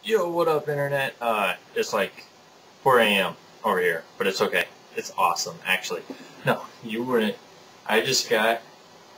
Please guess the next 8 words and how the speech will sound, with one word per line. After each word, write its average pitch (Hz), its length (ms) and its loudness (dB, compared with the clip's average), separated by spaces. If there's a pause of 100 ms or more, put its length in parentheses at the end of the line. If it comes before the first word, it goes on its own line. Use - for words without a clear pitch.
(320)
an 98 180 -6
update 107 380 -4 (180)
for - 60 -6
my 98 160 -2
Droid. 98 480 2 (320)
It 117 80 -4
is 104 300 -4 (300)
magnificently 104 1080 -2